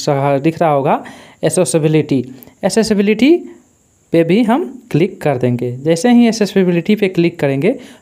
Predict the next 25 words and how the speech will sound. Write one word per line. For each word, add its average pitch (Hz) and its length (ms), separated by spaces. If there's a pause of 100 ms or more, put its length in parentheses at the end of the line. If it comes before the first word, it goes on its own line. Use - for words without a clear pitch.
(160)
तो 160 80
आप 147 240
लोगों 151 140
को 185 220
दिख 156 220
रहा 143 120
होगा 185 180
accessibility 156 720 (280)
menu। 131 380 (400)
हम 180 140
accessibility 190 640
menu 180 400
को 226 160 (380)
open 220 320 (140)
कर 147 120
लेंगे। 127 380 (480)
ओपन 190 280
करने 170 280
के 151 80
बाद 185 320
accessibility 175 720
menu 185 340
shortcut 185 520 (120)
इसको 160 260
हम 240 200